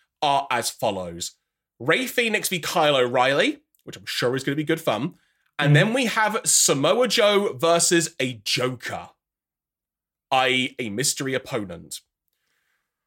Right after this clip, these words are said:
Speaker 1: There could be a
Speaker 2: Hmm.
Speaker 1: lot of people. It could be a new debut.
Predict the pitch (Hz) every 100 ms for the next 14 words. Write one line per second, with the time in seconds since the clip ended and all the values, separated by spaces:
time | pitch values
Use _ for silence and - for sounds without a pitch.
0 | _ _ _ 127 226 277 254 220 214 208
1 | 156 151 156 165 170 220 285 - 107 226
2 | 202 165 139 101 90 95 165 165 - 180
3 | 175 170 165 160 165 160 147 160 160 156
4 | 156 160 220 311